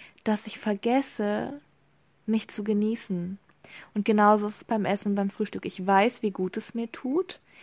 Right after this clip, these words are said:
mich selbst zu führen, also mir selbst diese Führung zukommen zu lassen,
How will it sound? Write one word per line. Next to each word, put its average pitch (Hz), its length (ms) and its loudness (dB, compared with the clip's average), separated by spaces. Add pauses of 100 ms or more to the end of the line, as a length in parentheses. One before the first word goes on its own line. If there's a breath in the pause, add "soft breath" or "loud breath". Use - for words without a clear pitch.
(220 loud breath)
mich 226 360 4
selbst 208 520 2
zu 190 100 -4
führen, 185 520 0
also 170 220 -2
mir 180 160 2
selbst 180 400 0
diese 175 160 -10
Führung 175 440 -6
zukommen 190 560 -6
zu - 140 -14
lassen, 175 560 -8